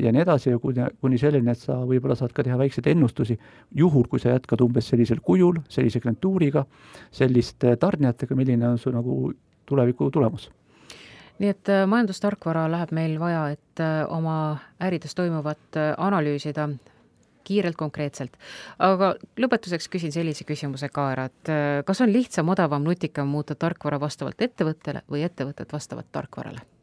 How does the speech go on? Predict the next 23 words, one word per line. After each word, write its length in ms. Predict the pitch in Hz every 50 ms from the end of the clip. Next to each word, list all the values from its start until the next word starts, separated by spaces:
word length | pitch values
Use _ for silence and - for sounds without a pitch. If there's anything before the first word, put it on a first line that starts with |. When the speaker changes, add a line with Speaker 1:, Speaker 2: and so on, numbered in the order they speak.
| _ _ _ _ _ _ _ _ _
Speaker 1:
Siin 240 | _ - - 143 151
on 80 | 143 143
mõlemad 400 | 151 147 120 110 117 113 - - _ - _ - -
võimalused. 640 | 127 127 139 143 127 120 120 117 - 135 - - - - _ _ _ - - -
Et 220 | 131 117 113 - -
meie 240 | 123 151 185 190 175
oleme 240 | 147 127 120 113 120
alati 800 | 139 156 156 127 - _ _ _ - 123 120 120 117 117 117 120 - - - - - _ - -
toonitanud 460 | 147 156 143 113 - - 113 107 -
seda, 220 | - 135 135 - 113 104 104
et, 320 | - _ _ _ _ -
äh, 140 | 117 113 117 - -
iga 220 | 143 175 175 139 135
ettevõte 640 | 147 147 _ - 123 107 107 107 _ _ - 127 113
on 380 | 113 110 110 107 110 113 123 - - _ _ _ _ _ _ -
turul 300 | - 139 135 113 117 123
unikaalne. 540 | 127 123 - - 139 131 117 123 120 110 - _ _ _ _ _ _ _ _ _ _ - _ - - - _ -
Tal 220 | 131 139 147 143
on 100 | 127 120
olemas 580 | 123 139 151 147 135 117 110 117 120 113 113 -
mingi 220 | 143 147 147 131
unikaalne 500 | 131 120 110 107 - - 147 135 117 117 -
konkurentsieelis. 840 | 143 143 143 - 113 110 101 - - 123 117 113 - - - - -